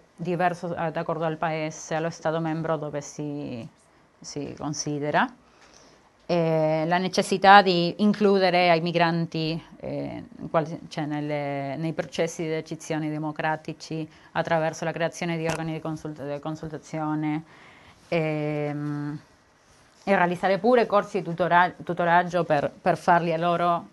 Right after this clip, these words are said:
eh, capire come funziona il sistema per quelli che non lo sanno e quali sono i, i loro diritti e obblighi.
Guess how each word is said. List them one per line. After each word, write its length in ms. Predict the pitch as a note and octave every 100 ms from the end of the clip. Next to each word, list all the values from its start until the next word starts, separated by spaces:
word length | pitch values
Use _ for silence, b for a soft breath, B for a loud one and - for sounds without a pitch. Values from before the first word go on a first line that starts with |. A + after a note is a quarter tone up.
| -
eh, 240 | E3 D#3+
capire 420 | D#3+ F3 G#3+ G#3
come 200 | F3 F3+
funziona 580 | F3 F3 E3+ F3+ F3 F3+
il 100 | F3
sistema 760 | - F3 - F#3 F3+ F#3 G3 A3+ - -
per 120 | -
quelli 200 | - F3
che 100 | D#3
non 120 | D#3+ E3
lo 100 | F#3+
sanno 340 | - F3 F#3
e 40 |
quali 180 | F3 F3
sono 220 | E3 F3
i, 140 | E3+ D3+
i 100 | E3
loro 200 | E3 E3
diritti 540 | E3 E3 F3 E3+ E3+ - b b
e 120 | - D3+
obblighi. 480 | D#3 C#3+ D#3+ F3+